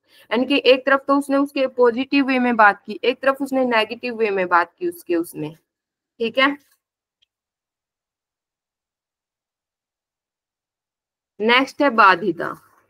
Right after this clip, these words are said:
यानी कि एक तरह से हम क्या लगा सकते हैं कि जो चीजें किसी के proof होने में बाधा पहुंचा रही हो। इसमें क्या है कि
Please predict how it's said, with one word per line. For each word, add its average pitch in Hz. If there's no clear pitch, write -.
यानी 262
कि 294
एक 277
तरह 269
से 269
हम 262
क्या 240
लगा 226
सकते 202
हैं 233
कि 247
जो 254
चीजें 254
किसी 254
के 247
proof 254
होने 196
में 214
बाधा 180
पहुंचा 165
रही 156
हो। -
इसमें 269
क्या 226
है 180
कि 254